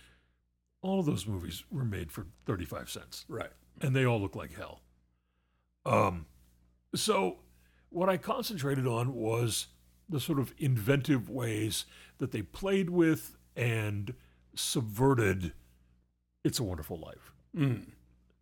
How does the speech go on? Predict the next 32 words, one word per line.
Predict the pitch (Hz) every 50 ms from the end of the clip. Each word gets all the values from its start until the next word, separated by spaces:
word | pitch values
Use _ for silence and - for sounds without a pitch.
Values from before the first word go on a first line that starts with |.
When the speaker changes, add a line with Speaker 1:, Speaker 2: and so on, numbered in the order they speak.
| _ _ _ _ _ _ _ _ _ _ _ -
Speaker 1:
And | - 120 139
they | 147 147
do | 165 226 170 107 123 - - _ _ _ -
in | 147 139
a, | 131 110 110 135 165 - - 180
in, | 139 135 127 - - - - -
in | 175 151 160 160
ways | 175 196 202 202 151 160
that | 185 165
are | 151
both | 120 135 127 - -
clever | - - 240 269 254 240 254 233 - - - -
and | 156 180 185 190 175 135
funny | - - 160 160 160 156 147 147 135 - - - - - _ _ _ -
and | 135 143 147 151 156 151 151 143 - -
also, | 143 127 135 131 - - 139 120 113 110 107 - - -
uh, | - 117 107 98 92 85 82 80 82 85 - - _ _ _ _ _ _ _ _ _ _ _ _ _ _ _ _ _ _ _ _ _
sort | - - 156 139
of, | 127 - - -
if | - 143 104
you | 117 120 101
think | 90 - - 151 151
about | 160 - - 104 92 90
it | 113 - - -
and | - 123 95 -
take | - 123 104 -
it | 92 85
seriously, | - - 165 165 143 110 - - 107 95 85 80 - - - _ _ _ _ _ _ _ _ _ _
pretty | - - - 165 151 165 160
horrible. | 131 117 123 117 110 104 92 92 - - -
<laughs> | - - - - - 254 - 302 302 - 294 240 - - 269 - - - 285 - - 220
So | 185 - - - 247 - - - 151